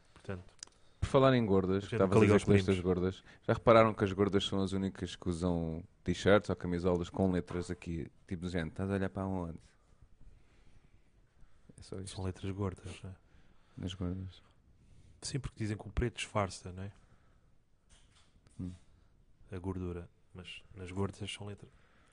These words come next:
Speaker 1: Esquece. Tens mais
Speaker 2: Boa.
Speaker 1: alguma notícia, Miguel?
Speaker 2: Pá, havia aqui uma muito boa que
Speaker 1: Viste?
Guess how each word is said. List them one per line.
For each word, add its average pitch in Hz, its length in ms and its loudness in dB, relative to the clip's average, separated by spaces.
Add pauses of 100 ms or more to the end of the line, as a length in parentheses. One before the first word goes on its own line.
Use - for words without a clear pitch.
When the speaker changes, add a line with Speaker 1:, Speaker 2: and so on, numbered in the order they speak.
(600)
Speaker 1:
Esquece. - 280 -16 (1700)
Tens 139 160 2
mais 151 180 4
Speaker 2:
Boa. 151 80 6
Speaker 1:
alguma 143 160 2
notícia, 131 440 -4
Miguel? 107 460 0
Speaker 2:
Pá, 139 140 12
havia 113 220 12
aqui 131 160 6
uma 120 140 8
muito 120 260 4
boa 92 280 10
que - 60 -6
Speaker 1:
Viste? - 80 6